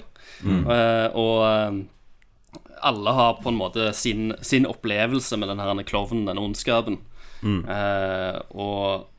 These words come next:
Speaker 2: de prøver liksom å finne ut mysteriet om hvem, hva, hvem denne greia er, og det leder opp til en konfrontasjon da, mot,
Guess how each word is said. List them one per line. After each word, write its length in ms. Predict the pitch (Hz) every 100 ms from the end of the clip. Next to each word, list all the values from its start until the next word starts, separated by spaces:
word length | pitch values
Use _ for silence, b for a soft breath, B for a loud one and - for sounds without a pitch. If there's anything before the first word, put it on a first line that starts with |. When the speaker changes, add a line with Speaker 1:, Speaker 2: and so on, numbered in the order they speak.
| -
Speaker 2:
de 100 | 117
prøver 320 | - 98 82
liksom 240 | 107 - 98
å 60 |
finne 240 | 104 104 98
ut 100 | 101
mysteriet 460 | 104 - 98 98
om 100 | 92
hvem, 320 | 90 92 90 95 - - b b b b b -
hva, 280 | 107 98 110 131 -
hvem 320 | - 107 104 101
denne 480 | 95 98 98 95 -
greia 300 | 98 87 85
er, 240 | 85 98
og 320 | 95 92 92 90 - - b b
det 100 | 123
leder 220 | 110 90
opp 140 | 110 -
til 100 | 110
en 60 |
konfrontasjon 840 | 98 120 110 120 110 113 - 110 123
da, 60 | 117 - -
mot, 320 | 110 104 -